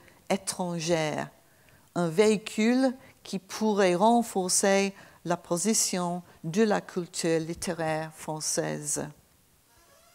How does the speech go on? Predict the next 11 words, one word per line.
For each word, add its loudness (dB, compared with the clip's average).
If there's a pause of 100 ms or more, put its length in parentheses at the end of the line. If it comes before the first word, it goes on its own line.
(3250)
Je 2
viens 6
maintenant -2 (480)
à 2
la 0
question -2
de 0
la 0
vague 6
d'expérimentation 2
métrique -4